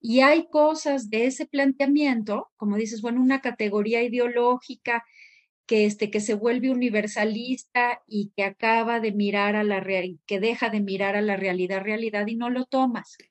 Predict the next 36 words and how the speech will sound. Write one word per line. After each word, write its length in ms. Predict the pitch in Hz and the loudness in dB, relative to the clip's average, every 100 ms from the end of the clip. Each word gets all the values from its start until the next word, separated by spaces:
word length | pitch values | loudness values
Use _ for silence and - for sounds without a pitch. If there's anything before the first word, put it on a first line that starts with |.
| _ _ _ _ _ | _ _ _ _ _
¿no? 340 | 185 247 415 - | -2 -2 -2 0
Pero 140 | 214 | 0
yo 160 | 233 262 | 2 0
creo 180 | 311 | -2
que 80 | 311 | -2
este, 320 | 277 - 285 285 - _ _ | -2 2 0 0 -20 _ _
este 360 | - 214 214 202 | -6 -6 -4 -2
catolicismo 840 | 220 214 220 220 208 247 233 247 247 | -2 0 0 -2 -2 -4 -2 -2 -2
de 120 | 208 | 0
decir 380 | 208 208 233 214 | -2 -2 -4 -2
que 80 | 262 | 0
las 180 | 254 247 | 2 2
mujeres 420 | 254 285 294 294 | 2 4 4 4
no 160 | 277 277 | 2 2
trabajen, 600 | 277 269 262 262 262 254 | 0 2 2 0 -2 -4
que 100 | 220 | -4
se 140 | 214 | -6
queden 280 | 233 240 247 | -2 -2 -2
en 100 | 240 | -4
su 160 | 202 196 | -6 -6
casa, 360 | 202 208 208 214 | -2 -2 -2 -4
y 60 | |
dices, 260 | 202 196 196 | -4 -6 -8
no, 240 | 202 208 208 | -8 -8 -10
pues, 220 | 226 _ _ _ _ - - | -16 _ _ _ _ -20 -14
si 180 | - 190 | -8 -4
nos, 380 | 190 196 190 | -4 -6 -10
si 140 | 190 196 | -8 -6
nos 200 | 196 196 | -4 -2
mandas 380 | 208 214 233 247 | 0 0 -4 -2
la 120 | 214 | -4
renta, 440 | 190 202 208 233 220 | -2 -2 -2 -4 -2
órale, 360 | 220 254 202 | -4 -4 -6
le 120 | 175 180 | -6 -8
entramos, 580 | 180 202 247 254 156 | -6 -6 -4 -4 -6
¿no? 240 | 160 196 | -14 -16